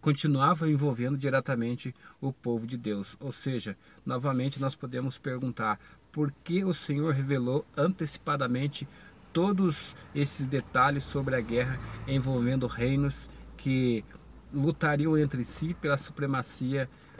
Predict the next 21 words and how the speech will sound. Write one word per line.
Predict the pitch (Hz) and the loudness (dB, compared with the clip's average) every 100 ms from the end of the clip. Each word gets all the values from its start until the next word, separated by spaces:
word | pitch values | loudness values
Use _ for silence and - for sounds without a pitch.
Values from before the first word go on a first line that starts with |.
| - | -4
naquela | 123 - 131 127 | -2 -2 -2 -2
parte | - 127 123 120 120 | -2 0 0 0 -4
do | 123 | -2
mundo? | 113 107 98 98 - - - - - - - - - - - - - - - - - - | 0 0 -2 -6 -16 -20 -20 -20 -20 -20 -20 -20 -20 -20 -20 -20 -20 -20 -20 -20 -14 -2
A | 131 | 2
razão | 135 151 131 160 208 | 6 6 8 6 6
é | |
simples, | 208 - 156 139 113 - - | 4 2 0 0 -6 -6 -2
essas | 135 - 131 - | -2 0 -4 -2
guerras | 127 156 175 170 | 0 2 2 0
afetam | - 143 - - 147 185 190 170 | 0 -4 -4 0 2 4 2 0
o | |
povo | 147 151 151 | 0 -2 -2
de | 147 | -2
Deus, | 135 120 117 - 123 | 0 0 0 -4 -6
então | 127 - 131 143 | -6 -4 -4 -2
o | |
Senhor | 147 - 139 127 139 143 - | -4 -2 0 0 -2 -4 -2
anunciou | 135 185 196 - 147 127 104 - - - - - | 0 2 0 0 0 0 -2 -12 -20 -20 -20 -12
de | 123 117 | -4 2
antemão | 156 190 185 147 143 196 | 4 4 4 4 4 4